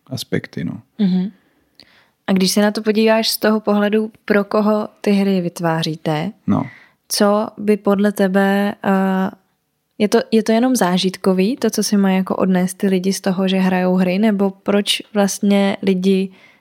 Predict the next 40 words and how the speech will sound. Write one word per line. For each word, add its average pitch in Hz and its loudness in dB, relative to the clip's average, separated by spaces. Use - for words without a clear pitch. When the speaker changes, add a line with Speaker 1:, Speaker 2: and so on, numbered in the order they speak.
Speaker 2:
hrajou 190 0
hry? 185 2
Speaker 1:
Proč 110 2
lidi 110 4
hrajou 107 2
hry? 107 0
No 113 4
tak 113 4
hry 110 4
jsou 117 4
v 110 2
obrovský 110 2
spektrum, - 0
že 95 0
jo? 73 -2
Eh, 82 -2
videohry, 104 2
jako 95 -2
myslím 104 0
teďkon, - -2
ale 85 0
i 82 0
všechny - 0
ostatní 101 -2
hry. 107 -4
Ale 101 2
to 110 2
je 104 4
v 107 4
obrovský 104 0
spektrum, 101 -2
jako 98 -2
film 104 0
je 101 2
taky 104 -4
v 98 2
obrovský - -2
spektrum. - -4
Jsou 101 -2
prostě - -4